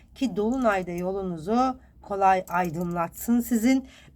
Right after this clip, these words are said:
Önünüze çıkan engelleri de size net göstersin. Güzel duygular yaşayacaksınız.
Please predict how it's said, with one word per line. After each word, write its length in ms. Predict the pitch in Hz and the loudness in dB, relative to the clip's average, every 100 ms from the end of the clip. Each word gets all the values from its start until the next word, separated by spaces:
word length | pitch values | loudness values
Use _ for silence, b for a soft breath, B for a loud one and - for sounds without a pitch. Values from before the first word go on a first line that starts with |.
| - - | -16 -4
Önünüze 560 | 214 233 262 277 311 | 2 4 4 4 2
çıkan 600 | 330 - 233 208 202 170 - | 2 -4 -8 -4 -4 -4 -6
engelleri 840 | 190 196 214 202 202 233 277 240 | -6 -2 0 0 2 2 2 4
de 260 | 254 311 320 b b | 4 2 0 b b
size 600 | - 220 185 226 269 302 - _ 196 | -10 -6 0 2 2 0 -12 _ -2
net 400 | 240 262 - - | 0 -2 -8 -8
göstersin. 840 | 196 185 - 214 196 190 - 185 165 b b b b - | -4 -4 -2 2 2 2 -2 -4 -4 b b b b -2
Güzel 420 | 240 233 285 247 | 2 4 4 4
duygular 500 | 208 196 180 185 180 | -2 -4 -4 0 0
yaşayacaksınız. 1160 | 180 175 - 170 165 175 - 202 208 254 285 - | 0 -8 -12 -8 -6 -6 -6 -2 2 2 2 -4